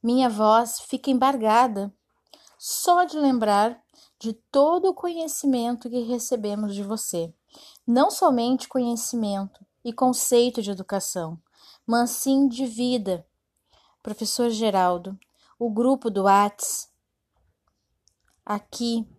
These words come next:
representando duzentos e quarenta e oito vozes, não só desse grupo, mas de um mundo de profissionais, preparou uma homenagem para lhe agradecer.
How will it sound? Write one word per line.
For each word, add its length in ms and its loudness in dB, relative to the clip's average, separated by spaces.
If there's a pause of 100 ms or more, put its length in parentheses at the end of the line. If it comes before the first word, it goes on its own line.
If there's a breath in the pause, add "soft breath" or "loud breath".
(160)
representando 1040 0
duzentos 560 -2
e 80 -4
quarenta 420 0
e 40 0
oito 280 -2
vozes, 680 -2 (240)
não 200 4
só 280 4
desse 320 -4
grupo, 500 -6
mas 240 0
de 80 -4
um 60 -2
mundo 340 0
de 100 -12
profissionais, 840 -6 (360 loud breath)
preparou 400 4
uma 140 2
homenagem 520 0
para 200 -2
lhe 100 -2
agradecer. 680 -4